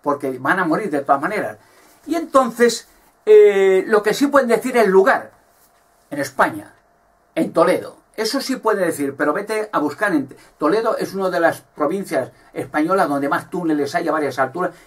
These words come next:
que están a kilómetros. Perderse un regimiento en los túneles de Toledo. Pero sí le dijeron, "Ahí está, ve allí". Y entonces, eh, tenía que buscar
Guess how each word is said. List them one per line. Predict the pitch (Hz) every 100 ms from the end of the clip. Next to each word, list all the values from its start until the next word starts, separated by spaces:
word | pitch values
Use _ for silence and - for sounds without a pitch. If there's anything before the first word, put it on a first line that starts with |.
| _
que | 147
están | - 175
a | 160
kilómetros. | 139 127 - 104 _
Perderse | 160 147 226 226 247
un | 226 190
regimiento | 185 175 175 151 120 117 113 - -
en | 165
los | 147 123
túneles | 190 190 175
de | 160
Toledo. | 165 123 107 - _ _ - _ _
Pero | - 214
sí | 214
le | 247
dijeron, | 226 208 202
"Ahí | 175 180 196
está, | - - 139 117 - _ _ _ - -
ve | 175
allí". | 175 117 110 - _ _ _ _
Y | 180
entonces, | 185 180 247 233 240 - - -
eh, | 185 170
tenía | 170 175 214 208
que | 202
buscar | 156 - 180 185